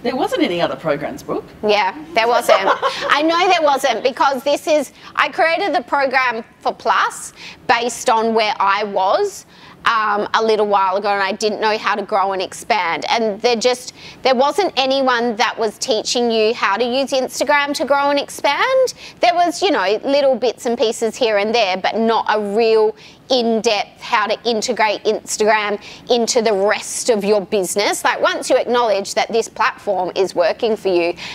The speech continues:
Speaker 2: and it's getting you sales and you understand the basics of the platform, you need to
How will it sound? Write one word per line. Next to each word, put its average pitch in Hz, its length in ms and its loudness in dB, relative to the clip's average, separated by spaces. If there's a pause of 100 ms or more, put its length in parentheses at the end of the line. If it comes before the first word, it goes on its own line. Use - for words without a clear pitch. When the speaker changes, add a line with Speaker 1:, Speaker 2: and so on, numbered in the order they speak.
Speaker 2:
and 240 140 2
it's 190 160 -4
getting 233 360 2
you 196 80 0
sales 185 600 -2 (280)
and 202 480 0
you 254 220 4
understand 233 760 0
the 208 60 -2
basics 214 600 -2
of 196 140 -2
the 185 60 0
platform, 180 720 0 (300)
you 285 160 2
need 415 200 2
to 254 300 0